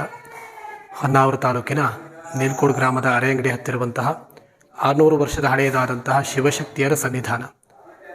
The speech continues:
ಪೂರ್ವಕ್ಕೆ ಶಂಭುಲಿಂಗನ ದೇವಸ್ಥಾನ ಇನ್ನು ಮೇಲ್ಗಡೆ ಇದೆ, ಶಿಲಾಮಯ ದೇವಸ್ಥಾನ. ಉದಂಗ್ಮುಖಿಯಾಗಿ ಉತ್ತರ ದಿಕ್ಕಿಗೆ ಈ ಪರಮೇಶ್ವರಿ ಕಪ್ಪು ಶಿಲೆಯಲ್ಲಿ ತಾನು ಸಾನ್ನಿಧ್ಯ ಕೊಟ್ಟಿದ್ದಾಳೆ. ಇಲ್ಲಿಯ ಐತಿಹ್ಯ ಅಂದ್ರೆ,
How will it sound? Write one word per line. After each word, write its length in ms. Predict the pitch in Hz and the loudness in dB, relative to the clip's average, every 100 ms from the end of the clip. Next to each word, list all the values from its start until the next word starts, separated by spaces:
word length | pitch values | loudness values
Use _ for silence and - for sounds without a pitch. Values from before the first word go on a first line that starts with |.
| - - | -20 2
ಪೂರ್ವಕ್ಕೆ 380 | 151 151 147 143 | 6 6 6 2
ಶಂಭುಲಿಂಗನ 560 | 135 135 135 147 143 143 | 0 0 2 4 4 2
ದೇವಸ್ಥಾನ 440 | 131 131 - 127 | 2 0 0 0
ಇನ್ನು 180 | 127 127 | 2 2
ಮೇಲ್ಗಡೆ 380 | 127 131 127 120 | 0 0 0 -2
ಇದೆ, 180 | 113 | -4
ಶಿಲಾಮಯ 460 | 123 131 131 131 123 | -8 0 2 2 -2
ದೇವಸ್ಥಾನ. 440 | 120 113 - 117 151 - - _ _ _ _ - | -2 -4 -4 -6 -6 -8 -20 _ _ _ _ -2
ಉದಂಗ್ಮುಖಿಯಾಗಿ 720 | 147 160 160 143 - 143 143 | 4 4 6 2 2 2 4
ಉತ್ತರ 280 | 139 - 160 | 0 2 2
ದಿಕ್ಕಿಗೆ 600 | 143 135 139 151 131 - - - - 147 | 2 0 2 2 0 -8 -20 -20 -4 -4
ಈ 40 | |
ಪರಮೇಶ್ವರಿ 760 | 135 139 151 147 - 143 123 - - | 2 4 6 4 2 0 0 -6 -4
ಕಪ್ಪು 260 | - - | -4 0
ಶಿಲೆಯಲ್ಲಿ 440 | 214 170 147 147 151 | 0 2 2 4 2
ತಾನು 240 | 139 135 | 2 0
ಸಾನ್ನಿಧ್ಯ 400 | 131 135 135 131 | 0 0 0 0
ಕೊಟ್ಟಿದ್ದಾಳೆ. 720 | - 123 120 123 - - - _ _ _ _ _ _ _ _ _ _ | -2 -4 -4 -6 -8 -16 -20 _ _ _ _ _ _ _ _ _ _
ಇಲ್ಲಿಯ 220 | 165 190 180 | 4 6 6
ಐತಿಹ್ಯ 440 | 160 160 170 - | 4 2 0 4
ಅಂದ್ರೆ, 580 | 160 160 170 131 - - | 2 4 4 2 -4 -14